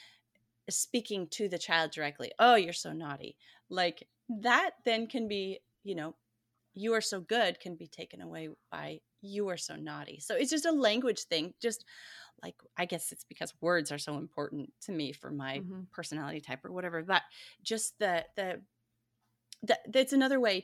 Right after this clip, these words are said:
Speaker 1: to add to your connection is to not ever say, "You are bad," but, "This behavior is bad."
Speaker 2: Yeah. I love to use those opportunities to remind them what a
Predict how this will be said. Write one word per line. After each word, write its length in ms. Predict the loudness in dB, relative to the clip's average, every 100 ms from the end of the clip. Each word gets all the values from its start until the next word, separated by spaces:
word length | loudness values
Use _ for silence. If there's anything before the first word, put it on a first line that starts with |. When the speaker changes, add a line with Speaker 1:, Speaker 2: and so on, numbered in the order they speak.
| -2
Speaker 1:
to 160 | -4 2
add 220 | 2 2
to 100 | -4
your 80 | -10
connection 500 | -10 -12 -12 -14 -14
is 140 | -16 -8
to 80 | -2
not 240 | 0 0
ever 420 | -2 -4 -4 -4 -8 -20
say, 240 | -8 -6 -4
"You 200 | 0 2
are 120 | 2
bad," 320 | 0 -6 -8 -10 -4
but, 180 | -2 -2 _
"This 420 | -14 -2 0 0 -6
behavior 580 | -10 -10 -10 -12 -18 -16
is 140 | -18
bad." 220 | -18 -20 -20 _ _ _ _ -18 _
Speaker 2:
Yeah. 400 | -8 -4 -2 -4 -8 -18 -12 -4
I 100 | -2
love 220 | 0 -2
to 120 | -6
use 240 | -6 -6 -2
those 420 | -2 0 -2 -6 -6
opportunities 640 | -6 -6 -8 -6 -6 -8
to 440 | -8 -4 -4 -4 -6
remind 580 | -4 -2 -2 -2 -4 -4
them 280 | -4 -4 -4
what 300 | -6 -6 -6
a 160 | -6